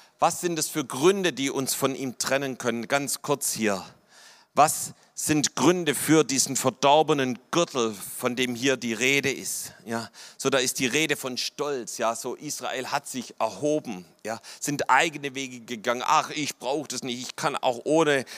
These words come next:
Gott. Ich komme irgendwie alleine klar." Ja, das sind oft so Sätze auch in uns. Ja, "Hey, brauchst du Jesus oder kommst du mit deinem Leben selber klar?" Dann ist da noch Stolz, was dich von Gott trennt.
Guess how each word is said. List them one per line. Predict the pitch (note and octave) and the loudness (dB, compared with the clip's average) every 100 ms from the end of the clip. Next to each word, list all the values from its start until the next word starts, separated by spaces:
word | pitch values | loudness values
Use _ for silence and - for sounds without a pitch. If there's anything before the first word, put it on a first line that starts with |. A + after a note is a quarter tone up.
| - - | -16 0
Gott. | C3+ B2 | 0 0
Ich | C#3+ | -6
komme | - C#3 C3+ - | 0 0 0 2
irgendwie | D#3 C#3 C3+ | 0 2 -2
alleine | C3+ C3 C#3 D3 | 0 2 2 0
klar." | C3+ C3 C3 C3 G#2+ - - _ _ | -8 -2 0 0 -2 -8 -20 _ _
Ja, | G2+ G#2+ - - - | -16 -16 -16 -20 -6
das | C3 | -4
sind | D#3 D3 - | -2 -4 -2
oft | D#3+ | 0
so | - C#3 | 0 -2
Sätze | - F3+ - E3 C3 | 0 0 0 -2 0
auch | C3 | 0
in | D3 D3+ | -2 0
uns. | D#3+ F#3 D3 A2 - - | 2 2 0 -2 -4 -6
Ja, | C#3+ B2 - - - | -8 -12 -18 -20 -2
"Hey, | E3+ D3 A2+ - _ _ - _ | 2 2 0 -12 _ _ -18 _
brauchst | G3+ F3+ G#3+ - | 4 4 4 0
du | D#3+ | -2
Jesus | C#3 E3 G3+ - C3+ | 0 0 2 0 -2
oder | C#3+ C#3 | 2 0
kommst | - E3+ F3+ D3+ | 2 0 0 -2
du | |
mit | D3 | 0
deinem | C#3+ C#3 | 0 0
Leben | C#3 D#3 C#3 | 0 0 0
selber | - C#3+ D#3 - | 0 0 0 -6
klar?" | - B2+ G2+ F#2+ - - - | -10 -8 -8 -12 -20 -12 -6
Dann | C#3 | -2
ist | D3+ D3+ | 0 2
da | C#3 | 2
noch | C3 - - | 0 -8 -10
Stolz, | - - E3 F3+ E3+ - | -4 2 4 4 2 0
was | C#3+ | -2
dich | - - | -2 -6
von | - C#3 | -6 -6
Gott | C3+ E3 - | -2 -2 0
trennt. | - E3+ F#3 A2 - - | 0 0 -2 -6 -8 -10